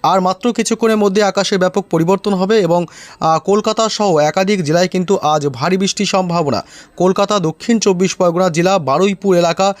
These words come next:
দুই মেদিনীপুর, কোলাঘাট, বালিচক, তমলুক, উলুবেড়িয়া, জয়নগর, মাজিলপুর, দক্ষিণ চব্বিশ পরগনা জেলার ডায়মন্ড হারবার, মহিষাদল, শ্যামপুর, কেতলা, বিষ্ণুপুর, বারুইপুর, দক্ষিণ চব্বিশ পরগনার দিকে আজ ভারী বৃষ্টির সম্ভাবনা। কলকাতা সহ সংলগ্ন এলাকাগুলি,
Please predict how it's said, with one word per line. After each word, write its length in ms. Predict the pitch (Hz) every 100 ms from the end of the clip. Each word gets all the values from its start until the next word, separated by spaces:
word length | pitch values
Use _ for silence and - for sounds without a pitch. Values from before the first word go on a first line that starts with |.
| - - -
দুই 200 | 139 185
মেদিনীপুর, 600 | 160 175 180 208 208 208
কোলাঘাট, 540 | - 160 170 180 190
বালিচক, 560 | 170 139 175 175 202 190 -
তমলুক, 440 | 180 196 165 - 170
উলুবেড়িয়া, 500 | 196 196 190 156 117
জয়নগর, 440 | 156 185 190 196
মাজিলপুর, 500 | 156 156 185 170 190
দক্ষিণ 340 | 160 - 214
চব্বিশ 380 | 208 190 165 170
পরগনা 280 | 170 165 175
জেলার 240 | 160 196 226 - - -
ডায়মন্ড 460 | 127 156 190 202 202
হারবার, 300 | 185 180 135 - _ 143
মহিষাদল, 600 | 165 196 - 208 175 113 - -
শ্যামপুর, 640 | - 180 190 185 202 123
কেতলা, 520 | - 135 202 196 127 - _
বিষ্ণুপুর, 600 | 139 175 - 220 190 180
বারুইপুর, 560 | 127 151 196 202 160 120 - - - -
দক্ষিণ 360 | 143 160 - 226
চব্বিশ 360 | 214 190 202
পরগনার 280 | - 180 185
দিকে 160 | 180 185
আজ 140 | 180
ভারী 240 | 143 156 175
বৃষ্টির 280 | 175 196
সম্ভাবনা। 500 | - 180 170 180 196
কলকাতা 440 | 196 175 170 180 180
সহ 200 | 185 175
সংলগ্ন 460 | 180 175 180 175
এলাকাগুলি, 480 | 175 185 202 190 127